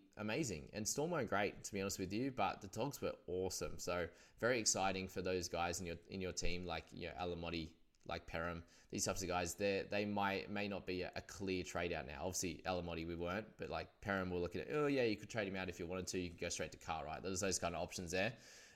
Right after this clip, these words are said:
um, to make some cash. But, yeah, they're gonna be fine now if you own him, uh, if you own them. Kiraz, sixty-nine average over the first two games. Obviously, a lower one first week. He was still their best player on the park last, last week, and he was this one as well. Ten tackle breaks, three offloads, two line breaks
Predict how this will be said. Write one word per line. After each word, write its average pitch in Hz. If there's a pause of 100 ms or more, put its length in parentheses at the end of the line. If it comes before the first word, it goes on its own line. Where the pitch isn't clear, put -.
um, 82
to 92
make 87
some 85
cash. 120
But, 85
yeah, 85
they're 98
gonna 139
be 113
fine 87
now 85
if -
you 73
own 85
him, 85 (140)
uh, 95 (140)
if 90
you 95
own 87
them. 87 (600)
Kiraz, 135
sixty-nine 104
average 98
over 90
the 90
first 95
two 98
games. 90
Obviously, 139
a 90
lower 95
one 87
first 113
week. 113
He -
was 107
still 107
their 92
best 92
player 95
on 87
the 80
park 104
last, 101
last 104
week, 147
and 90
he 85
was 82
this -
one 87
as 82
well. 90 (360)
Ten 113
tackle 120
breaks, 92
three 92
offloads, 90
two -
line 90
breaks 95